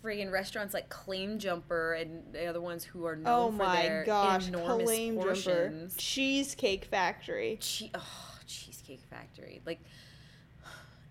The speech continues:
Speaker 1: in reality, I would be so happy to have a fourth of a slice of cheesecake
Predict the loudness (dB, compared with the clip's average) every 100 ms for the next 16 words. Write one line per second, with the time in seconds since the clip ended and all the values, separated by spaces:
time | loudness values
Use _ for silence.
0 | -4 0 2 2 2 2 2 0 0 -2
1 | -6 -8 -6 -2 -4 -4 -6 -6 -8 -10
2 | -10 -10 -10 -14 -12 -8 -6 -6 -10 -10
3 | -6 -6 -4 -4 -6 -10 -12 -10 -10 -12
4 | -10 -10 -10